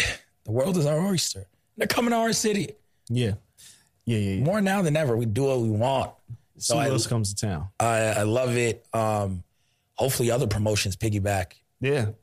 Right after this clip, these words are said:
Speaker 2: Make a weekend out of it.
Speaker 1: Give
Speaker 2: Come,
Speaker 1: me a
Speaker 2: come
Speaker 1: G C W show.
Speaker 2: Let me text Brett and say, "Bring that G C W
Speaker 1: W-,
Speaker 2: back
Speaker 1: yo,
Speaker 2: to
Speaker 1: come on.
Speaker 2: Vegas."
Speaker 1: Last time, I think Moxley just came through randomly
Speaker 2: Yeah.
Speaker 1: and
Speaker 2: Ooh.
Speaker 1: debuted.
Speaker 2: Moxley's working A J Gray at Re-, at WrestleMania weekend.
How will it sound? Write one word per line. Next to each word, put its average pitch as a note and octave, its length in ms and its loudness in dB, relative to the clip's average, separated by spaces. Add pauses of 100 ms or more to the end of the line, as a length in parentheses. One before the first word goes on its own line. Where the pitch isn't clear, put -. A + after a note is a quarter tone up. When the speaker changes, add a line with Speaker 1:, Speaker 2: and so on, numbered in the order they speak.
(100)
Speaker 2:
Make F3+ 120 0
a A#3 40 0
weekend A#3+ 260 2
out F#3+ 120 2
of B2+ 60 0
it. A2 60 -2
Speaker 1:
Give E3+ 120 0
Speaker 2:
Come, F#3+ 80 2
Speaker 1:
me A3+ 40 2
a E3+ 40 0
Speaker 2:
come C3 80 0
Speaker 1:
G C#3+ 220 2
C D3+ 240 0
W B2+ 580 0
show. A2+ 440 2
Speaker 2:
Let - 40 2
me F3 180 -2
text C#3 320 -4
Brett C#3+ 260 0
and B2 160 -2
say, C3 180 0
"Bring D3 280 0
that C#3+ 160 2
G B2+ 160 0
C C3 160 -2
W A#2+ 240 0
Speaker 1:
W-, D#3+ 200 -2 (120)
Speaker 2:
back A2+ 120 0
Speaker 1:
yo, E4 160 2
Speaker 2:
to - 60 -2
Speaker 1:
come A3 180 0
on. C#3 180 2
Speaker 2:
Vegas." F#2 260 -4
Speaker 1:
Last D#3+ 260 0
time, D3+ 140 2
I E3 60 0
think G#3 300 -2
Moxley G3+ 560 0
just F3 200 0
came G3+ 240 2
through A3+ 240 2
randomly C3+ 480 2 (180)
Speaker 2:
Yeah. G#2 340 -4
Speaker 1:
and B2+ 160 0
Speaker 2:
Ooh. C#3 40 4
Speaker 1:
debuted. B2 460 0 (260)
Speaker 2:
Moxley's G3 340 0
working D#3 240 2
A C3+ 80 4
J C3+ 200 2
Gray C#3 280 2
at B2 80 2
Re-, B2 120 2
at - 100 -14
WrestleMania B2 540 2
weekend. A#2+ 600 0